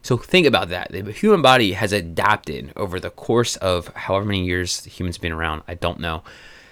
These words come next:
And we went from hunter-gatherers to whatever came next to, you know, the, the, uh, what, what was it called? The Industrial Revolution,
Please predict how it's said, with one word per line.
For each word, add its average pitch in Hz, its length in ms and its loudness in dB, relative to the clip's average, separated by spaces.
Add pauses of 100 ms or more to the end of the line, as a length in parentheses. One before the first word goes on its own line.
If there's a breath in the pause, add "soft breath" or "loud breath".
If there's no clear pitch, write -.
(300 loud breath)
And 95 500 0 (280)
we 113 420 0
went 123 360 2
from 98 340 0 (100)
hunter-gatherers 107 880 4
to 92 440 0 (260)
whatever 107 280 4
came 107 180 0
next - 460 0
to, 85 460 -2
you 101 80 -6
know, 90 260 -2 (400 loud breath)
the, 87 160 -4 (140)
the, 82 340 -4
uh, 85 300 -6
what, 101 200 -6
what 101 120 -4
was 92 120 -6
it 90 60 -6
called? 82 200 -6 (600 loud breath)
The 98 80 -2
Industrial 131 420 6
Revolution, 117 680 4